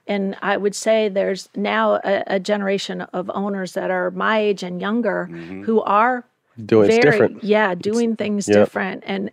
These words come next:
Speaker 1: and are open and, and
Speaker 3: It's
Speaker 1: see
Speaker 3: more of a
Speaker 1: the
Speaker 3: family
Speaker 1: relationship.
Speaker 3: environment. And like you said, it's not, obviously it's a business, but it's a family. You know what I
Speaker 1: Mm-hmm.
Speaker 3: mean? And like Jack just touched on, I mean, if I,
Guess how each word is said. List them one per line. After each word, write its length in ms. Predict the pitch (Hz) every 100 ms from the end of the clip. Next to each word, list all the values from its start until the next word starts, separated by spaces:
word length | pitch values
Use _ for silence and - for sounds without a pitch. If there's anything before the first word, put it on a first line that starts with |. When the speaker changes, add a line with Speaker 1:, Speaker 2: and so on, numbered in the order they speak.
| -
Speaker 1:
and 220 | 196 190
are 400 | 196 208 226 -
open 600 | 202 196 - 196 185 190 -
and, 360 | 190 190 180 -
and 240 | 196 185
Speaker 3:
It's 100 | 185
Speaker 1:
see 240 | - - 226
Speaker 3:
more 140 | 262
of 80 | 123
a 160 | 117 107
Speaker 1:
the 80 | -
Speaker 3:
family 280 | 120 127 135
Speaker 1:
relationship. 220 | 127 120
Speaker 3:
environment. 540 | 107 113 120 110 92 -
And 100 | 107
like 140 | 110
you 60 | 107
said, 180 | 120
it's 160 | 110 -
not, 180 | 117 120
obviously 340 | - 117 117 117
it's 160 | 104
a 60 | 101
business, 420 | 90 110 110 104
but 160 | - 95
it's 140 | 101
a 40 | -
family. 480 | - 113 113 82 - -
You 100 | 98
know 80 |
what 100 | 101
I 40 | 98
Speaker 1:
Mm-hmm. 60 |
Speaker 3:
mean? 140 | 101 101
And 80 | 98
like 160 | 95 87
Jack 260 | 98 95
just 220 | - 92
touched 260 | - 107 -
on, 100 | 98
I 40 |
mean, 140 | 95 95
if 140 | 92
I, 260 | - 101